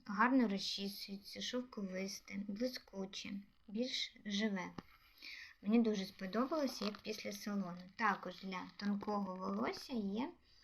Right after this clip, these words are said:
е, легкий кондиціонер з протеїнами шовку, який робить прядки більш пружними, шовковистими і гладенькими.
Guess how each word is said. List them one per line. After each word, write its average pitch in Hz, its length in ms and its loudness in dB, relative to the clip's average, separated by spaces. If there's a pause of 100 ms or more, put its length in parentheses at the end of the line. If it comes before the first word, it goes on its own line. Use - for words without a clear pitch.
(540)
е, 202 160 2
легкий 220 400 2
кондиціонер 185 880 -2
з - 80 -10
протеїнами 214 760 0
шовку, 202 580 -2 (760)
який 202 320 2
робить 202 360 4
прядки 190 420 -2
більш 190 300 0
пружними, 190 1040 -2
шовковистими 202 960 2
і 214 180 2
гладенькими. 196 880 -2